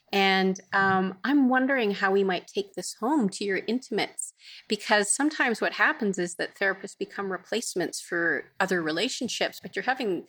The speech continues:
you're living with the other person, you're living with your partner or your mate or your friends. And how do we encourage our clients to actually take that back and have that conversation, um, with their intimates, with their friends? And, you know,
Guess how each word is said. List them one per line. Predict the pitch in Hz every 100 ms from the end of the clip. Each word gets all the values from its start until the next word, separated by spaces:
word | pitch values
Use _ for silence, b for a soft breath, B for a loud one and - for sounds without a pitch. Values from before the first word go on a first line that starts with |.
| _ _
you're | 233
living | 247 320 185 160
with | 165 170
the | 190
other | 175 175
person, | - 233 - 180
you're | 180
living | 180 233 247 180
with | 180
your | 175
partner | - 226 277 165 143 143 B B B 175
or | 190
your | 175 165
mate | 170 196 214 - 175
or | 165
your | 151 156 160
friends. | - 190 262 180 170 -
And | 170 170 165 160 -
how | 190 214 240 208
do | 190
we | 185 165
encourage | 180 170 - 196 185
our | 180 -
clients | - 180 180 -
to | -
actually | 165 170 - 175 -
take | 190 185
that | - 170 - -
back | 180 202 -
and | 165
have | 175 170 -
that | 190 214 -
conversation, | 180 165 160 - - - - - 180 b b b b b -
um, | 185 165 151 135 -
with | 165 -
their | - 160 -
intimates, | 180 - 165 143 - -
with | 143 -
their | 160 160
friends? | - 196 190 156 151 -
And, | 139 143
you | 180
know, | 151